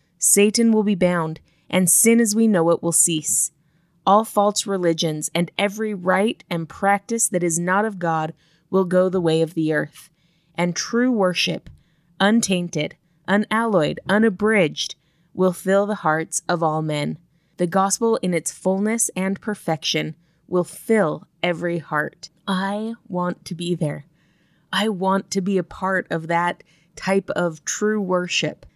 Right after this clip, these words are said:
that holy peace that can fill the hearts of the saints. I love that it says that the millennium is designed to save souls,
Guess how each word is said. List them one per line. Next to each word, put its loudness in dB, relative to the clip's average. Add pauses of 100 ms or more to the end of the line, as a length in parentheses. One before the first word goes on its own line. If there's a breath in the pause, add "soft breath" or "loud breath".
that 0
holy 2
peace -4
that -2
can -8
fill 0
the 0
hearts -4
of -10
the -8
saints. -6 (300)
I 0
love 2
that 0
it -4
says 0
that -20
the 2
millennium 2
is -2
designed -2
to -4
save 0
souls, -2